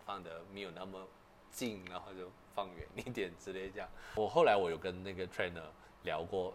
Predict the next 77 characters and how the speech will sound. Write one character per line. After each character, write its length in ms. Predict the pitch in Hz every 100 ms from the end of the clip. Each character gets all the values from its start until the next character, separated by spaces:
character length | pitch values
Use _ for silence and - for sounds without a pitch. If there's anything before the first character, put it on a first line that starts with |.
| -
就 100 | 110
是 200 | 107 113 - - - -
这 80 | 156
样 120 | 156
子 180 | - 78
的， 280 | 80 78 -
嗯， 140 | 87 87
时 220 | - - 101
间 260 | 117 107
啊、 120 | 110 104
间 280 | 117 113
隔 160 | 104 98
啊 60 | 98
这 80 |
种 160 | 117 101 87 -
到 140 | 107
底 100 | 87
有 80 | 78 80
没 60 |
有 80 | 92
影 220 | 78 78
响？ 160 | 80 - - - -
他 160 | -
给 180 | 160 110
了 120 | 101
我 180 | 120 82
另 140 | 101 117
外 120 | 110
一 40 |
个 100 | 107
说 260 | - 87 78
法 200 | - 73 -
啦， 60 | - - - -
就 100 | 110
是 80 |
比 200 | 127 107
如 200 | 107 151
说 160 | 180 139
你 240 | 110 87
是 260 | 85 - 131 -
做 240 | - 147 113 -
这 180 | 143 131
样 140 | 120
子 140 | 98
的 140 | 76 85
量， 200 | 98 90 - - - - - - - - -
一 100 | 110
个 120 | 131
小 200 | 139 85
时 300 | 71 78 80 90
满 160 | 92 104
满 180 | 82 71
就 100 | 98 -
这 100 | 107
样 100 | 95
子 120 | 76
的 160 | 78
量， 200 | 78 85 78 - -
如 120 | 110
果 280 | 151 113 92
你 320 | 87 85 80 95
把 80 |
它 80 | 117
拆 180 | 131 131
成 220 | 110 113
两 180 | 117 87
天 220 | 98 95
做 180 | 104 104
的 120 | 92
话， 280 | 82 95 87 -
其 80 |
实 100 | 156
你 140 | 175 95
就 160 | 127
是 180 | 120 135
一 80 | 151
天 220 | - 104